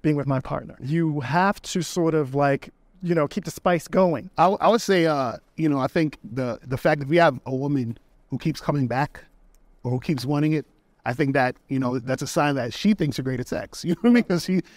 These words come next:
Speaker 2: 'cause she actively wants to keep it going and keep it, keep it, you know, keep it, uh, going in that, in that direction.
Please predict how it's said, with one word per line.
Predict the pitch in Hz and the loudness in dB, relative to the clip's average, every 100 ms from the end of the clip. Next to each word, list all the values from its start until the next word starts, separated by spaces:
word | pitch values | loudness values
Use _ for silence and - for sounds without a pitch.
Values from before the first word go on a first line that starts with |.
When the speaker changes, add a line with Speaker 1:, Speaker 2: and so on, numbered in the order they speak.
| - | -6
Speaker 2:
'cause | 185 | -4
she | 175 | 0
actively | 160 165 180 160 156 151 | 2 2 2 0 0 0
wants | 156 156 | 0 -2
to | 170 | -4
keep | 170 147 | -2 -4
it | 139 | -4
going | 147 156 143 | -2 -2 -2
and | |
keep | - 147 | -2 -4
it, | - - | -4 -4
keep | 143 | -2
it, | 131 127 | -2 -2
you | 135 | -2
know, | 131 | -2
keep | - 127 | -2 -2
it, | 127 | -2
uh, | 120 113 117 - - - | -2 -2 -4 -10 -20 -8
going | 139 143 147 | -4 -2 0
in | 151 | -2
that, | 143 - | -2 -4
in | 143 | -2
that | 147 143 | 0 0
direction. | 135 180 - 143 | 2 2 2 -4